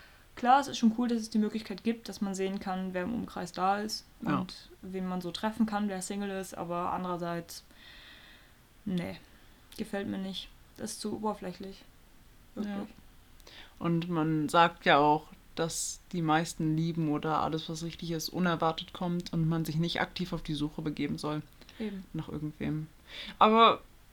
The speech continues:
Speaker 2: ich supporte jeden, der sich online kennengelernt hat. Es ist einfach jetzt die heutige Zeit, es hat sich verändert. Es ist nicht mehr so wie früher und besonders jetzt ist es ja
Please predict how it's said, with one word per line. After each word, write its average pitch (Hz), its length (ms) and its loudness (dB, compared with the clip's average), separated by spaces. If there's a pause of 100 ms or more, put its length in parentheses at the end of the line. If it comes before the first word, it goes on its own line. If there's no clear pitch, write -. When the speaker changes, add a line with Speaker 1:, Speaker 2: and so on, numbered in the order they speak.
(480)
Speaker 2:
ich 220 320 0
supporte 240 460 6
jeden, 226 360 4
der 196 280 8
sich 185 200 -4
online 170 300 2
kennengelernt 185 560 2
hat. 185 140 2
Es 175 120 0
ist 190 140 -6
einfach 170 360 0
jetzt 165 280 -2
die 170 60 -2
heutige 156 380 0
Zeit, 160 340 4
es 165 100 -4
hat 185 140 -2
sich - 140 -12
verändert. 175 440 0
Es 180 120 -4
ist 240 100 -8
nicht 262 120 10
mehr 220 120 10
so 185 140 0
wie 175 80 2
früher 220 400 6
und 190 140 4
besonders 185 460 8
jetzt 170 280 10
ist 160 120 0
es 147 120 0
ja 139 320 8